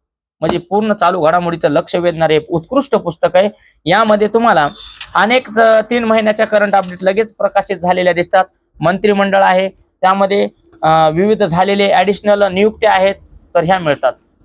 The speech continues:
तीन महिन्यावर, चार महिन्यावर पेपर असेल किंवा दोन महिन्यावर पेपर असेल, तर हे पुस्तक नक्की वाचा. दर तीन महिन्याला निघतं, कुठंही पुस्तक अव्हेलेबल आहे. मी माझा नंबर दिलाय, काय अडचण आली तर मला डायरेक्ट कॉन्टॅक्ट करून विचारा,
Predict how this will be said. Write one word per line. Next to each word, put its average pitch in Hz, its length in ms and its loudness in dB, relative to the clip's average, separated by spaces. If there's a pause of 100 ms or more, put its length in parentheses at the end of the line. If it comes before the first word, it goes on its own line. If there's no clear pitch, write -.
तीन 226 160 0
महिन्यावर, 208 420 2
चार 190 200 0
महिन्यावर 190 280 0
पेपर 190 280 -2
असेल 190 260 -2
किंवा 185 180 -2
दोन 196 200 0
महिन्यावर 190 280 0
पेपर 185 240 -2
असेल, 185 180 0
तर 165 100 -10
हे 170 60 2
पुस्तक 175 360 -4
नक्की 160 340 -2
वाचा. 196 380 2 (320)
दर 180 180 2
तीन 185 260 -4
महिन्याला 190 340 -2
निघतं, 196 360 -4 (280)
कुठंही 202 280 2
पुस्तक 196 360 -6
अव्हेलेबल 180 480 0
आहे. 190 300 0 (280)
मी 165 60 -4
माझा 175 280 0
नंबर 180 300 -2
दिलाय, 190 240 -2
काय 175 140 -2
अडचण 165 360 -2
आली 196 160 0
तर 190 100 -2
मला 185 240 0
डायरेक्ट 165 360 -2
कॉन्टॅक्ट 185 300 -2
करून 180 200 -2
विचारा, 185 400 0